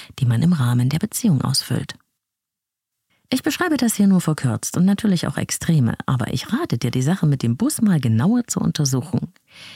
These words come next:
Wer bestimmt, welche Art von Beziehung wir leben? Wessen Modell ist das?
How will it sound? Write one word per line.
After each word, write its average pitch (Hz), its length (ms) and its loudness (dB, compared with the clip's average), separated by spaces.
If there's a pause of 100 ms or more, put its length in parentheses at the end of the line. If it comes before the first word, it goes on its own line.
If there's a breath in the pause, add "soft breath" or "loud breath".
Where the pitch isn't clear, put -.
(260 loud breath)
Wer 208 320 2
bestimmt, 143 640 0
welche 135 380 0
Art 127 200 -2
von 123 160 0
Beziehung 120 460 0
wir 117 80 0
leben? 131 400 0 (680 loud breath)
Wessen 175 360 2
Modell 180 360 4
ist - 260 -2
das? - 320 -6